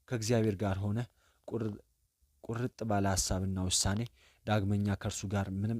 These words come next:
አይነት ግንኙነት ላለማድረግ በማወቅም ሆነ መሆን አለበት። "ብርሃን ከጨም-፣ ከጨለማ ጋር ምን ኅብረት አለው?" ሁለተኛ ቆሮንቶስ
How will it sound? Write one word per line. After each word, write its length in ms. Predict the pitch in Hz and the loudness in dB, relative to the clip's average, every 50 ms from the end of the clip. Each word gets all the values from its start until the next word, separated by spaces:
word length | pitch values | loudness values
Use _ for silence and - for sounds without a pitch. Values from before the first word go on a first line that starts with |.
| - - | -4 -4
አይነት 320 | 117 110 104 101 101 - | -4 -2 -2 -2 -2 -2
ግንኙነት 500 | - 110 101 101 98 98 95 95 95 95 - | -2 -2 -2 0 0 0 0 0 -2 -2 0
ላለማድረግ 600 | 95 92 92 92 95 92 90 90 82 107 110 - - _ _ _ _ _ - | 0 0 0 0 0 -2 -2 -2 -2 -2 -4 -6 -6 _ _ _ _ _ -8
በማወቅም 560 | - 107 110 110 107 107 104 101 - - 110 104 | -2 0 0 2 2 2 2 0 0 -4 -6 -4
ሆነ 220 | 95 110 110 117 127 - _ _ _ _ _ _ _ _ _ _ - - | -2 -2 -2 -2 -4 -6 _ _ _ _ _ _ _ _ _ _ -8 -2
መሆን 320 | 107 113 107 107 107 101 104 - | 0 2 2 2 2 0 -2 -4
አለበት። 540 | - 107 101 95 90 90 76 76 87 85 - - - _ _ _ _ _ _ _ - | -4 -2 0 0 0 -2 -2 -4 -8 -8 -8 -10 -14 _ _ _ _ _ _ _ -8
"ብርሃን 400 | 104 107 113 110 107 107 107 101 - | -4 0 0 2 2 2 0 -2 -4
ከጨም-፣ 440 | - 98 - - 98 98 95 90 - - - | -4 -4 -4 -2 -2 -2 -2 -4 -6 -10 -10
ከጨለማ 480 | - 110 - - 104 101 98 95 92 92 92 | -8 -4 -2 0 0 2 2 2 2 0 0
ጋር 200 | 90 95 92 92 - - _ _ _ _ _ - | 0 -2 -2 -4 -4 -8 _ _ _ _ _ -6
ምን 160 | 110 110 107 104 | -2 0 0 2
ኅብረት 380 | 101 107 95 98 95 90 - 92 | 2 2 0 0 0 -2 -2 -2
አለው?" 300 | 90 87 82 80 80 - _ _ _ _ _ _ _ - | -2 -2 -4 -6 -10 -12 _ _ _ _ _ _ _ -6
ሁለተኛ 460 | 107 104 107 - - 113 92 95 90 87 | -4 -4 -2 -2 -2 -2 -2 0 -2 -4
ቆሮንቶስ 500 | - - 87 92 87 85 - 104 101 | -4 -6 -8 -6 -8 -8 -6 -4 -4